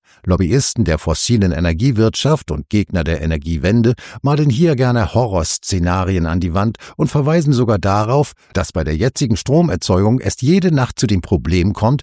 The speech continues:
dass die logischerweise wegfallenden Kapazitäten aus der Photovoltaik dazu führen, dass Deutschland Strom aus dem Ausland importieren müsse. Das ist erst einmal korrekt, zeugt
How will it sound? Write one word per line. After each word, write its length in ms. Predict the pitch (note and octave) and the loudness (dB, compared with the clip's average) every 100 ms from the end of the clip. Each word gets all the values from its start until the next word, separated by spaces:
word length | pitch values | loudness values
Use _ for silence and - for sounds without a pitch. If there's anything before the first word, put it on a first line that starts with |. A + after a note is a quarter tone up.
| - - - | -6 -8 -2
dass 160 | A2 | -2
die 120 | - | 0
logischerweise 800 | F2+ D3 C3+ - F#2 C3 B2 F2+ | 2 2 0 0 0 0 0 0
wegfallenden 600 | G#2 - - G#2 F#2 F2 | -2 -4 0 2 2 0
Kapazitäten 720 | F2+ F2 E2 F2+ - C3 C#3+ | -2 -2 -2 -4 -2 -2 0
aus 180 | F2 D#2+ | -2 -2
der 120 | F#2 | -4
Photovoltaik 760 | - G#2 F2+ D#2 D#2+ - F#2 F2 | -2 0 0 0 -2 0 -2 -2
dazu 380 | - D#2+ - A#2 | -2 -4 -2 -2
führen, 420 | - G2+ G2+ C3 - _ - | 0 2 2 2 -2 _ -6
dass 160 | D#3 | -2
Deutschland 480 | - A2 - B2 C3 | 2 0 0 -2 -2
Strom 320 | - A2 F2+ | 0 0 0
aus 160 | D#2 G2+ | 0 -2
dem 140 | A#2+ A#2+ | -2 -2
Ausland 480 | D3 E3 - F2 | -2 -2 -2 -2
importieren 640 | - C2+ - - D2+ C#2 B1 | -2 -6 -6 -6 -4 -4 -4
müsse. 320 | - C2 - _ _ - | -4 -6 -10 _ _ -4
Das 200 | A#2+ - | -4 -2
ist 360 | - B2+ - G#2 | -2 -4 -2 0
erst 260 | F#2+ - | 0 -2
einmal 300 | F#2 G2 G2 | -2 0 0
korrekt, 500 | - G#2 G#2 C3+ - - - - | 0 0 0 -2 -6 -16 -14 -2
zeugt 320 | B2+ C3 | 0 0